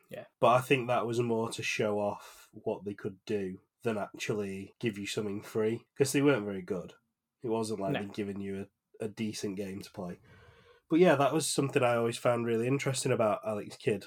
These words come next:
Speaker 2: Like, if, if you got these certain Master System versions, you'd always got a game. Even if somebody broke in and robbed all your games, you've still got one as long as they don't take the console. Uh, you've always got something to play. So yeah, I,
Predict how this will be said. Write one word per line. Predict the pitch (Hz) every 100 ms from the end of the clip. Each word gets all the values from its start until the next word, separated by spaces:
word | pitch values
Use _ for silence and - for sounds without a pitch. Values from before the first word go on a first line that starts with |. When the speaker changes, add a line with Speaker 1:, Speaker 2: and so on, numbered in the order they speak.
| -
Speaker 2:
Like, | 110 110
if, | 127 - 120
if | - 135
you | 123
got | 120 - 107
these | 113 -
certain | - 120 104 104 107 107 _ _
Master | 120 120 - 127
System | - - - 104 104 98
versions, | 110 113 104 90 87 107 - _
you'd | 127 127
always | 123 123 123 120
got | 135 117
a |
game. | 117 120 143 151 -
Even | 135 139
if | 139
somebody | - 135 123
broke | 110 117 110 135
in |
and | 120 104
robbed | 107 104
all | 107
your | 101 98 107
games, | 95 85 98 - -
you've | 127 127
still | - 127
got | 123 131 113
one | 139
as | 147 131
long | 127
as | 120
they | 123
don't | 123 113
take | 131 110
the |
console. | 120 131 131 143 147 151 - -
Uh, | 113
you've | 110 113
always | 117 113 110
got | 110
something | - 113 110
to | -
play. | - 120 135 - _
So | -
yeah, | 170 165 110
I, | 135